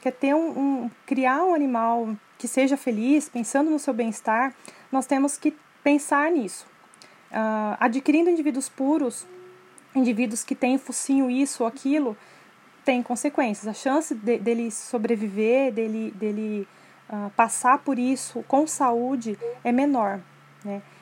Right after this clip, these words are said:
Então, tem que ter isso na mente, né? Tem, tem que estar ciente de que a, a aquisição,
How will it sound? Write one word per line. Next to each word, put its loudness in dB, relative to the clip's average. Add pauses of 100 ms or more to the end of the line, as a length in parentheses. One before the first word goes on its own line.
(140)
Então, 0
tem 4
que -4
ter 2
isso -2
na 0
mente, -2
né? -6
Tem, -6
tem -4
que -10
estar 0
ciente 0
de -6
que -8
a, -2
a -4
aquisição, 0